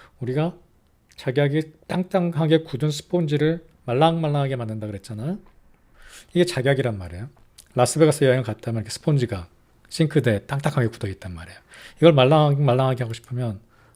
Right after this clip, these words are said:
먼저 물을 부어주죠. 그게 작약이 하는 일이에요. 간이 스폰지처럼 생겼어요.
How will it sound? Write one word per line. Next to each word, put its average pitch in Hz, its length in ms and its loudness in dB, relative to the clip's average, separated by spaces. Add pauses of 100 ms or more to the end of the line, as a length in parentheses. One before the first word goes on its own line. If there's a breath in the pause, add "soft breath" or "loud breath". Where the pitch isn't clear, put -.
먼저 101 460 -4 (720)
물을 117 260 2
부어주죠. 101 360 -10 (360)
그게 139 520 -2
작약이 110 360 -4
하는 104 220 -8
일이에요. 87 220 -18 (600 soft breath)
간이 135 680 0 (140)
스폰지처럼 226 600 -2
생겼어요. 117 580 -6